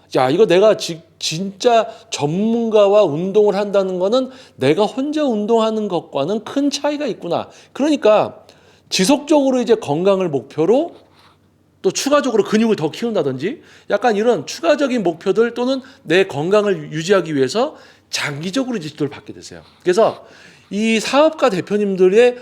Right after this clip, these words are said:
목표 성공률은 구십 프로 이상이면서 목표가 만들어진 이후에 지속적인 트레이닝을 받는다. 장기 회원님이 된다 그거예요. 그래서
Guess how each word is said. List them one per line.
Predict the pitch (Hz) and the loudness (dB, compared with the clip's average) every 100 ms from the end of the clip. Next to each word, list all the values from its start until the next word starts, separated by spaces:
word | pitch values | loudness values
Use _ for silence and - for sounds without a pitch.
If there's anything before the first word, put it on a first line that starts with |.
| - | -8
목표 | 139 185 185 240 | 0 0 0 -2
성공률은 | 240 240 233 185 202 185 127 | -2 -2 -2 0 0 0 -2
구십 | 180 180 220 | -4 -4 -4
프로 | 269 247 | -2 0
이상이면서 | 180 208 233 208 170 139 165 254 - - - - | 2 2 2 2 0 2 2 2 -2 -20 -20 0
목표가 | 156 214 - 254 247 | 0 0 -2 0 2
만들어진 | 214 143 175 190 208 208 214 190 | 2 0 0 4 4 4 0 -4
이후에 | 185 262 262 233 294 311 - - - | 2 4 4 2 0 -2 -10 -20 -10
지속적인 | - 165 262 - - 226 233 233 | -4 0 0 0 0 0 0 -4
트레이닝을 | 254 247 226 214 | -2 -2 0 0
받는다. | - 123 135 110 87 - - - | -2 -4 -4 -4 -6 -10 -20 -12
장기 | - 151 196 233 | -6 -2 0 0
회원님이 | 220 190 180 | 0 0 -4
된다 | 110 110 101 | -4 -6 -8
그거예요. | 95 92 | -10 -16
그래서 | 113 175 | -4 -2